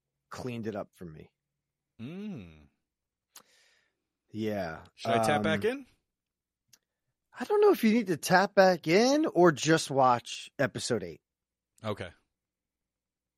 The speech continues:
Speaker 1: I think you could just do it just to see stylistically what they do at the end.
Speaker 2: Okay.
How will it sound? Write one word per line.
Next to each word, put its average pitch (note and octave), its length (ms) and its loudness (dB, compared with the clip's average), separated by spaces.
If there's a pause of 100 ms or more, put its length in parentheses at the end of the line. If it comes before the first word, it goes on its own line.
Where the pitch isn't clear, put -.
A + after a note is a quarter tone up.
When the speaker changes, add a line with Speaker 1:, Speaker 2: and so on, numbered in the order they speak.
(440)
Speaker 1:
I - 60 -16
think A3+ 260 -4
you B3 80 -4
could A#3 140 2
just F3 200 2
do D3+ 180 4
it E3 120 0
just F#3+ 340 0
to B3+ 80 -2
see E3+ 680 0 (580)
stylistically B2 1500 0 (840)
what D3 220 -2
they C3+ 180 0
do A2 500 -4
at F#2 160 -10 (420)
the A2 180 -8
end. D2 300 -18 (460)
Speaker 2:
Okay. A#2+ 240 -14